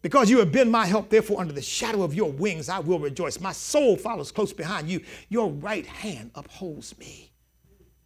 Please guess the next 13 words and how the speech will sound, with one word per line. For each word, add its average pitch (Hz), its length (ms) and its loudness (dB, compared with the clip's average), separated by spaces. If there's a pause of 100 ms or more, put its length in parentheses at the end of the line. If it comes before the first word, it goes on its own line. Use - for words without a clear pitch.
(760)
I 247 100 -4
mean, 226 200 0
David 247 420 4
was 180 180 0
a 151 80 -4
man 233 500 -4
of 127 160 -8 (100)
praise, 131 680 -4
amen? 226 280 -2 (300)
Remember, 254 420 8
he, 294 160 10
in - 120 -2
fact, 330 280 4